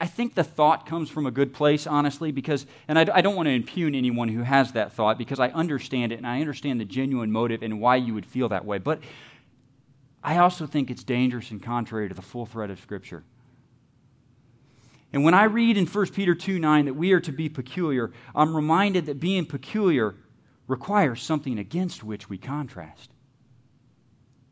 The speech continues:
I'm reminded that it requires something against which the world will notice that we are different.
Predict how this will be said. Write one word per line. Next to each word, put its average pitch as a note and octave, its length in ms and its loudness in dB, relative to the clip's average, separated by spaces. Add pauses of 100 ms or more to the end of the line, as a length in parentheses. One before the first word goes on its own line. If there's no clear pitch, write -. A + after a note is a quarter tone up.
(560)
I'm F3 140 2
reminded F#3+ 720 4 (1120)
that E3+ 140 0
it G3+ 40 -4
requires G#3 600 2
something D#3+ 340 -2
against E3+ 480 0
which F3 240 -2
the D3+ 80 -2
world E3 400 0
will C#3 140 -2
notice C#3+ 420 0
that B2+ 140 -10
we B2+ 120 0
are A#2+ 80 2
different. B2 400 0